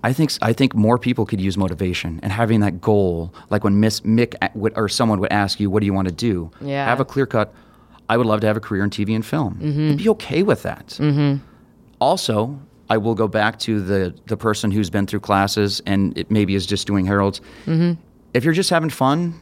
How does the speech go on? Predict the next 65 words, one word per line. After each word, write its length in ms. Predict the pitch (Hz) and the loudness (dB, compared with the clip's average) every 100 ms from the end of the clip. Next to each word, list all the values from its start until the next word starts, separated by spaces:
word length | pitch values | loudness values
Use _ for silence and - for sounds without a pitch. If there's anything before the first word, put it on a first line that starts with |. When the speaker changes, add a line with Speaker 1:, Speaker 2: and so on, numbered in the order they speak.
| - - | -20 -6
Speaker 1:
doing 160 | 127 135 | 0 2
Speaker 2:
And 40 | 156 | 2
that's 120 | 151 | 2
Speaker 1:
improv, 140 | 156 | 0
Speaker 2:
all 60 | 147 | 2
you 60 | |
want 220 | 143 147 143 | 2 0 2
out 80 | 143 | 0
Speaker 1:
that's 100 | 139 | 2
Speaker 2:
of 60 | |
it. 20 | 143 | 2
Speaker 1:
great. 320 | 262 208 - | 2 0 -2
Speaker 2:
That's 240 | 147 147 | -2 -2
cool 240 | - 151 139 | -2 -2 0
too. 380 | 151 139 143 139 - - - - | 0 0 -2 -4 -14 -20 -20 -16
Speaker 1:
But 420 | 90 160 - - - - | 0 2 2 -4 -10 -2
if 160 | 107 123 | 0 4
you 100 | 117 | 4
want 300 | 101 113 110 | 6 4 2
to 80 | |
do 200 | 123 113 | -2 2
more, 460 | 120 101 98 104 110 - - - - _ _ _ _ _ | 4 4 2 2 0 -6 -20 -20 -20 _ _ _ _ _
Speaker 2:
It's 120 | - | -4
okay 320 | 143 135 143 135 | -2 0 2 2
to, 120 | 135 | 4
Speaker 1:
work 140 | 139 | 2
Speaker 2:
like, 40 | 131 | 2
Speaker 1:
towards 280 | 101 98 - | -2 -2 -2
it. 100 | 143 | 0
Speaker 2:
admit 280 | 139 139 | 2 2
it 140 | 135 135 | 0 -2
to 120 | - | -4
yourself 500 | 143 - 143 139 - | -4 -2 -4 -4 -10
and 200 | - 131 | -6 -4
actually 400 | 131 123 - 127 127 | -2 -4 -4 -4 -2
do 160 | 123 | -2
it. 160 | 120 120 - - - - | -2 -4 -10 -20 -12 -2
Speaker 1:
And 140 | 117 | 0
I, 160 | 95 135 | 2 2
I 160 | 123 | 2
welcome 340 | 131 131 131 123 | 2 2 0 -2
students 340 | - 127 113 | -2 -2 -2
all 180 | - 123 | 0 0
the 80 | 123 | 0
time 280 | - 123 110 | -2 0 0
to 40 | |
friend 220 | 98 113 110 | -2 0 2
me 60 | |
on 100 | 104 | 0
Facebook 560 | 98 110 107 - 98 - - - - | 2 0 0 0 -4 -4 -18 -12 -2
or 120 | 107 | -2
to 300 | - 107 95 | 2 2 2
send 220 | - 127 | 0 2
me 60 | 117 | 4
an 100 | 101 | 2
email, 440 | - 127 104 92 87 | 2 2 2 0 0
and 80 | 98 | 0
I've 140 | 101 | 0
helped 180 | 117 - | -2 -2
with 120 | 104 | -2
resumes, 640 | 90 113 104 98 92 90 - | 2 2 4 2 2 -2 -2
headshots. 260 | 110 247 | -2 2
Speaker 2:
That's 40 | - | 2
awesome. 920 | 208 202 196 - 165 151 147 139 139 | 4 4 2 0 -2 -2 -2 -4 -4
Speaker 1:
I've 220 | 104 110 | -2 -2